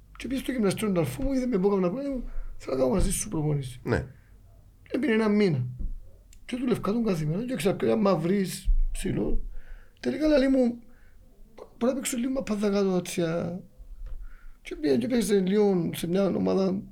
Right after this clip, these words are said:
Speaker 1: τέταρτης κατηγορίας, να δούμε. Τελικά είχε πρόβλημα παλιού τραυματισμού, ευκήγε το
Speaker 2: Οκ.
Speaker 1: τραυματισμός. Λαλεί μου, «Να σταματήσω», λαλεί μου, «γιατί τελικά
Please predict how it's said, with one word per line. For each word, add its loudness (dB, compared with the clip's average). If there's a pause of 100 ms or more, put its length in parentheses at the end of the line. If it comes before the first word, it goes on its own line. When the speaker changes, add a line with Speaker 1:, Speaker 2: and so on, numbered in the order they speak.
(140)
Speaker 1:
τέταρτης 0
κατηγορίας, 2
να -2
δούμε. -4 (300)
Τελικά 4
είχε 2
πρόβλημα 0 (920)
παλιού -6
τραυματισμού, 0
ευκήγε -4
το -2
Speaker 2:
Οκ. -4
Speaker 1:
τραυματισμός. 0 (420)
Λαλεί 0
μου, 2
«Να 0
σταματήσω», 0
λαλεί 2
μου, 2
«γιατί 2
τελικά 2